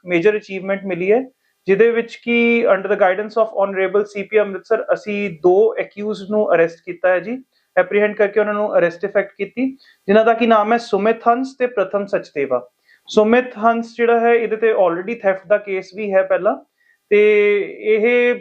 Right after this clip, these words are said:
ਇਹਨਾਂ ਨੇ ਸਨੈਚ ਕਰਕੇ ਵਹੀਕਲ ਆਪਣਾ, ਅਹ, ਇਨ-, ਇੱਕ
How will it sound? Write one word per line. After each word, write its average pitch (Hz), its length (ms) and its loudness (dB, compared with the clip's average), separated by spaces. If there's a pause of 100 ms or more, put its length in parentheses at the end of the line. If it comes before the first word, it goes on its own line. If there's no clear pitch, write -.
(160)
ਇਹਨਾਂ 214 200 2
ਨੇ 233 160 0
ਸਨੈਚ 196 400 -2
ਕਰਕੇ 220 340 -2
ਵਹੀਕਲ 202 520 0
ਆਪਣਾ, 196 520 0 (400)
ਅਹ, 180 440 0
ਇਨ-, 185 180 -8 (120)
ਇੱਕ 170 100 0